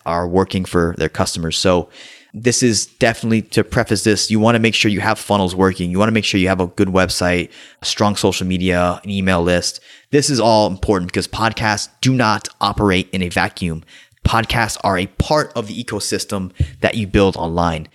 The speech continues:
It's a big, big part, but it does not operate on its own. Um, okay, so that's just super important. It goes in tandem with your Facebook groups and your Instagram and your email list and everything else you're doing online, paid strategy, all that stuff.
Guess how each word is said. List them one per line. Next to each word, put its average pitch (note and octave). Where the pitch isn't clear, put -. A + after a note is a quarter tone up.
It's G#2+
a F#2+
big, G2
big C3+
part, -
but G#2
it G2
does G#2+
not A2+
operate G#2
on F#2+
its -
own. F2+
Um, F2
okay, F2+
so E2+
that's -
just -
super B2
important. G2+
It G2+
goes A2
in G#2
tandem G2+
with G2
your F#2+
Facebook G2+
groups G2
and F#2
your F2
Instagram G#2
and G2
your -
email G#2+
list G#2
and F#2+
everything C3
else A2
you're G#2+
doing F#2+
online, G2
paid G#2
strategy, G2
all F#2
that F2+
stuff. -